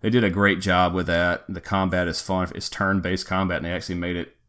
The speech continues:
fun. It makes it, makes you have a lot of strategy involved with it instead of just picking spells or whatever. So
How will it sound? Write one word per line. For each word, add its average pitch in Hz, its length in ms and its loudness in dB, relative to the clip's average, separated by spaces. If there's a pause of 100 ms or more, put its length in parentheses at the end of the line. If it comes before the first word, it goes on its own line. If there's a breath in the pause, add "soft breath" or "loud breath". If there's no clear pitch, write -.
(160)
fun. 82 540 -6
It 87 60 -8
makes 90 220 -6
it, - 160 -12
makes 90 200 -10
you 98 100 -6
have 82 100 -8
a - 20 -6
lot 87 100 -6
of 80 80 -10
strategy 90 460 -4
involved 78 420 -6
with 82 140 -8
it 80 140 -8
instead 92 260 -6
of 76 80 -8
just 80 180 -10
picking 80 320 -8
spells 82 520 -10
or 78 80 -8
whatever. 78 340 -8
So 80 180 -10